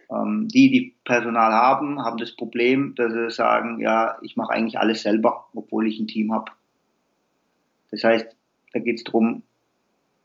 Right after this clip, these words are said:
ich weiß jetzt nicht, wer bei dir alles zuhört, falls Führungskräfte, Projektleiter dabei sind,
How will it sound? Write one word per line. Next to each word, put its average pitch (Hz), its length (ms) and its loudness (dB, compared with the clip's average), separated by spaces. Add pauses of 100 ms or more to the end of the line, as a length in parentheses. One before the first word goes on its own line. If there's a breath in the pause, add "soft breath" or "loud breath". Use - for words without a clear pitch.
(100)
ich - 140 -12
weiß 113 220 2
jetzt 110 180 -4
nicht, 113 220 -4
wer 113 160 6
bei 110 140 4
dir 101 220 0
alles 151 260 2
zuhört, 135 460 0
falls 104 200 -4
Führungskräfte, 120 800 -2
Projektleiter 117 600 0
dabei 110 400 -2
sind, 110 400 -4